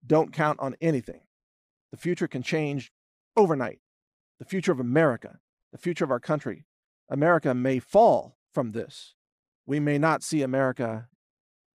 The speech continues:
two years down the road or three years. America may not even resemble the America that we have today.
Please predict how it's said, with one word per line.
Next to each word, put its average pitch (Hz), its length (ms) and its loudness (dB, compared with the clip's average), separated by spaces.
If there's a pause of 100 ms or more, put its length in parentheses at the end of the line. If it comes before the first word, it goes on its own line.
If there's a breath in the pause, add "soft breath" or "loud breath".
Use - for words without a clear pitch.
(140)
two 175 120 -2
years 156 220 0
down 147 180 0
the 135 60 -4
road 135 240 0
or 123 80 -8
three 139 220 -8
years. 143 240 -6 (340)
America 147 380 2
may 131 120 0
not 131 200 0
even 120 160 -4
resemble 120 360 -4
the 117 120 -8
America 110 300 -8
that 107 80 -6
we 110 100 -8
have 110 160 -8
today. - 240 -10